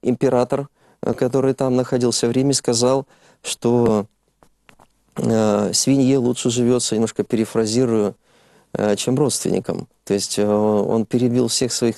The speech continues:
свиней он не убивал, потому что считал себя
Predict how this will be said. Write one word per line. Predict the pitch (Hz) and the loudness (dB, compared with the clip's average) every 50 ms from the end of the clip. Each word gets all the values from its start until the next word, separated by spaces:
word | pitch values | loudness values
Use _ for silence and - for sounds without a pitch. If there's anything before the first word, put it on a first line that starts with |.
| - | -2
свиней | 113 - - 131 147 151 131 113 110 | -4 -2 0 0 2 2 2 2 2
он | 110 110 | 2 2
не | 113 117 | 0 0
убивал, | 117 107 107 113 107 107 104 104 117 139 - _ _ _ _ _ _ _ _ _ _ | 0 0 0 -2 0 0 0 0 -2 -4 -6 _ _ _ _ _ _ _ _ _ _
потому | - 117 - 110 107 104 | -12 -4 -2 0 0 0
что | 98 - - - | -2 -2 -2 -2
считал | - - 110 - 113 101 98 | -2 -2 -2 0 0 -2 0
себя | - - 104 98 104 98 98 87 | -2 -2 -2 0 0 0 0 -4